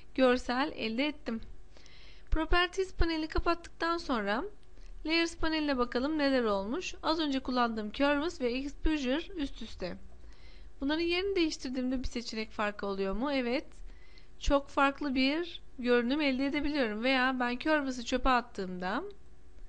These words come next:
Exposure'ı da çöpe attığımda fotoğrafın gerçek haline hızlıca dönebiliyorum. Şimdi Adjustments paneli seçeneklerinden bir diğeriyle devam edelim. Vibrance.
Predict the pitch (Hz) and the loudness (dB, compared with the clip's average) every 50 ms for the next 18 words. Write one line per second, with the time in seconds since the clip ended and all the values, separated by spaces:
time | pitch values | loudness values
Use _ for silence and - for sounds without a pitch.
0 | - - - - - - - - - - - - - - - - 269 262 - - | -10 -12 -12 -12 -12 -14 -14 -12 -12 -12 -12 -12 -12 -12 -6 -4 -4 -2 -2 0
1 | - 302 302 285 254 240 226 208 202 202 202 - 262 247 - 233 214 208 208 - | 2 2 2 2 2 0 0 -2 -2 -4 -2 -2 0 2 2 2 2 0 -4 -8
2 | - 185 180 180 175 175 175 202 247 349 403 - - - - - - - - - | -10 -8 -8 -8 -8 -6 -6 -4 -4 -4 -6 -8 -12 -14 -14 -14 -12 -8 -2 -2
3 | 339 330 - 302 269 254 - 269 277 370 370 320 302 277 285 277 - 330 311 - | 0 2 2 2 2 2 2 0 0 2 2 4 4 4 4 4 2 -2 0 2
4 | 277 247 226 220 233 247 262 320 349 339 277 254 226 233 226 247 349 370 320 254 | 2 2 2 2 0 0 0 0 0 0 -2 -2 -2 -2 -2 -2 -2 -2 -2 -2
5 | 240 233 247 302 359 359 349 294 247 214 190 185 196 - - - - - - - | -2 0 0 0 0 2 2 2 2 2 0 -4 -8 -10 -12 -14 -14 -14 -14 -14
6 | - - - - - - - - - - - - - - - - 330 330 349 349 | -14 -14 -14 -12 -12 -12 -12 -12 -12 -12 -12 -12 -12 -12 -10 -6 -2 -2 0 0
7 | 339 370 381 370 - 370 359 339 - - - 349 349 339 339 330 339 - 302 - | 2 2 0 0 0 -4 -6 -6 -2 0 0 2 2 0 0 0 -2 -2 -2 -2
8 | 320 302 277 269 269 - 233 214 208 214 220 233 254 339 415 403 370 330 330 330 | 0 0 0 -2 0 0 -2 -2 -2 -2 -2 0 0 0 -2 -4 -2 0 2 2
9 | 311 294 311 294 269 233 226 220 220 254 277 269 285 277 262 240 233 226 208 196 | 2 2 2 2 2 2 0 2 2 2 2 4 4 4 4 2 2 0 0 -2
10 | 202 220 269 320 320 294 262 240 240 220 226 262 349 370 | -2 -2 -2 0 0 0 0 0 -2 -2 -2 -2 -4 -6